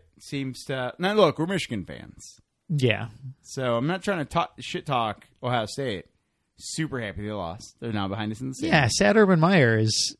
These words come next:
Speaker 2: is the best version of Urban Meyer.
Speaker 1: You know, though, I watched, I watched game day that morning, and he went out there and he was, and he was like, "You know, Baker Mayfield's a really good quarterback." Yeah, he is. He's been there for, like, seven years.
Speaker 2: Sure.
Speaker 1: Yeah, he's getting his doctorate,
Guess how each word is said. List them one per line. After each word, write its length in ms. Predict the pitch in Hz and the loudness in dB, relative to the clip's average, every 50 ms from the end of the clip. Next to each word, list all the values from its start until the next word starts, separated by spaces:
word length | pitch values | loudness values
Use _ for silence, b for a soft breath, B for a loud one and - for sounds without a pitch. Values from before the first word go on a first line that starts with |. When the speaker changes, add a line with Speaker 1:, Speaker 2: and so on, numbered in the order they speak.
| _ _ | _ _
Speaker 2:
is 160 | 139 131 120 123 | 0 0 4 4
the 80 | 139 | 4
best 280 | 113 143 135 131 - - | 6 8 6 6 4 2
version 340 | 120 123 139 143 135 127 113 | 4 6 6 8 8 8 6
of 80 | 107 | 6
Urban 260 | 104 120 120 104 107 110 | 6 6 6 6 6 6
Meyer. 140 | 113 131 | 6 6
Speaker 1:
You 60 | 135 - | 8 8
know, 100 | 311 302 | 8 10
though, 220 | - - - - - | 10 10 8 8 4
I 160 | 190 233 277 | 2 2 4
watched, 600 | 262 220 185 175 170 170 165 - - - - _ - _ _ | 4 6 8 8 8 6 4 0 -8 -10 -12 _ -20 _ _
I 120 | - 175 196 | 2 2 2
watched 440 | 180 147 156 151 147 - - - | 4 4 2 2 2 -2 -8 -4
game 220 | - 143 131 123 117 | -2 0 0 0 0
day 180 | 120 127 135 139 | -2 -2 -2 0
that 180 | 139 143 - | -2 -4 -4
morning, 480 | 135 151 147 143 143 147 147 147 143 143 - | -4 -4 -2 0 -2 -2 -4 -6 -10 -12 -10
and 120 | - 135 123 | -8 -6 -4
he 120 | 135 147 | -2 -2
went 120 | 151 143 | -2 0
out 160 | 135 131 131 - | 0 0 0 0
there 320 | 139 131 127 127 127 - - | -2 -2 -2 -2 -4 -6 -4
and 100 | - 117 | -4 -4
he 140 | 113 120 113 | -2 -2 -2
was, 380 | 113 110 107 101 - - - - | -2 -2 -4 -4 -6 -10 -14 -10
and 100 | - 117 | -4 -2
he 80 | 120 120 | -2 -2
was 120 | 113 104 | -2 -2
like, 160 | 107 110 104 - | -4 -6 -2 -2
"You 80 | 147 | 0
know, 100 | 175 202 | 0 0
Baker 280 | 185 147 143 139 139 151 | 0 0 -2 -2 0 -2
Mayfield's 420 | 151 151 156 - 180 190 180 139 | -2 -2 -2 -2 -4 -4 -4 -6
a 40 | 120 | -8
really 240 | 101 104 113 117 123 | -6 -4 -4 -4 -4
good 160 | 123 147 135 | -6 -8 -8
quarterback." 500 | - 170 175 170 147 123 95 - - - _ | -6 -6 -6 -4 -4 -6 -6 -6 -10 -20 _
Yeah, 380 | - 135 190 240 269 247 - - _ _ _ _ _ _ _ _ _ _ _ _ _ _ _ _ _ _ | -10 -6 -2 -2 -2 -2 -4 -8 _ _ _ _ _ _ _ _ _ _ _ _ _ _ _ _ _ _
he 280 | _ - 185 220 233 240 | _ -4 -2 0 0 0
is. 280 | 254 240 170 - - b b b b | 0 0 -2 -6 -12 b b b b
He's 200 | b 185 226 202 | b -6 -6 -4
been 180 | 156 208 240 247 | -2 -2 -2 0
there 120 | 247 233 | -2 -2
for, 100 | - - | -2 -2
like, 180 | 196 202 185 - | -2 -4 -4 -4
seven 440 | - - - - 190 202 190 208 202 | -6 -8 0 2 2 4 4 2 0
years. 280 | 185 196 208 202 170 135 | 0 -2 -2 0 0 2
Speaker 2:
Sure. 280 | 135 147 165 190 170 110 90 - - | 4 6 6 6 6 2 0 -2 -2
Speaker 1:
Yeah, 420 | 175 180 156 120 104 95 92 98 - _ _ _ _ _ | 0 2 2 2 0 -4 -8 -10 -14 _ _ _ _ _
he's 120 | _ 135 127 | _ -12 -4
getting 220 | 135 190 185 175 | -2 -2 0 0
his 160 | 151 135 110 101 | -2 -6 -6 -4
doctorate, 600 | - 147 139 151 - - - 101 80 87 101 120 | -2 0 0 0 -2 -6 -8 -8 -6 -6 -6 -8